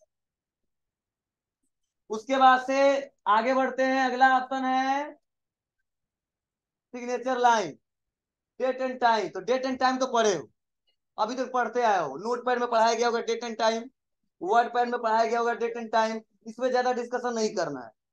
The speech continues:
अगला है object, जिसे बोलते हैं insert object। तो कोई बताएगा insert object क्या होता है? देखिए यहाँ पे जो दिया है insert object या object option, तो देखो आपको Wordpad में पढ़ाया गया होगा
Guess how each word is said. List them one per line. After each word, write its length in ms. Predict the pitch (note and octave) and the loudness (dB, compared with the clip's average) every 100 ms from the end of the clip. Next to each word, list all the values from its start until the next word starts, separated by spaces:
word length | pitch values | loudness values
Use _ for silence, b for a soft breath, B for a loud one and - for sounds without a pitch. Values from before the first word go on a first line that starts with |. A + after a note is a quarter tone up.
| _ - | _ -4
अगला 320 | A3 C4+ C4+ | 0 6 8
है 160 | C#4 C4 - | 10 8 4
object, 580 | A#3+ A#3 B3 C4 A#3 - | 2 2 0 0 0 -6
जिसे 180 | G#3+ B3 | -8 -6
बोलते 320 | A#3 A#3+ A#3+ | -2 -4 -4
हैं 80 | A#3+ | -6
insert 500 | A#3 A3 A#3+ C#4+ - | -6 -6 -2 -2 -2
object। 580 | G#3 - E3 F3 D3+ - _ _ _ - | -2 -2 -4 -6 -6 -8 _ _ _ -20
तो 40 | |
कोई 180 | G3 A#3+ | -8 -4
बताएगा 500 | A3+ A3 A3 C4 C#4 | -4 -2 0 2 2
insert 400 | C4+ B3 B3+ B3+ | 0 -2 -6 -6
object 280 | B3 A3+ A#3+ | -4 -4 -4
क्या 120 | A#3 B3 | 0 0
होता 220 | A#3 A3+ | 0 -2
है? 100 | A3+ - _ _ _ _ _ _ _ _ _ | -6 -10 _ _ _ _ _ _ _ _ _
देखिए 580 | A#4+ - C4 C4+ C4+ - | -18 -12 -8 -8 -8 -4
यहाँ 220 | A#3 B3 C4 | 2 4 2
पे 80 | C4 | 0
जो 120 | B3+ | -2
दिया 260 | A#3 C4 C4 | 2 6 8
है 440 | C4 C4+ C4+ - - _ G4+ - | 10 10 8 4 -4 _ -20 -10
insert 440 | A3+ A#3 A3+ C4 G#3 | -6 -6 0 0 2
object 460 | A3+ A3 A3 A#3+ B3+ | 0 0 -2 -2 -2
या 180 | B3 A3 | 0 0
object 380 | - A#3 - G#3 | 0 -6 -4 -2
option, 560 | F3 D#3 G3 A#3 C#4 - _ _ _ _ _ _ - | -2 -2 -6 -6 -8 -14 _ _ _ _ _ _ -8
तो 40 | |
देखो 360 | G#3 A3+ A#3+ C4 | -4 -2 0 0
आपको 500 | C4 G#3 A3 G#3+ C4 C4+ C4 | 2 6 4 4 2 4 2
Wordpad 440 | G#3 A#3 A#3 A#3 A3+ | 0 -2 -2 -6 -6
में 100 | A3+ | -6
पढ़ाया 340 | G#3 F#3 G#3+ | -4 0 0
गया 220 | A3 F#3+ F3 | -2 -4 -4
होगा 340 | E3 F3+ | -4 -2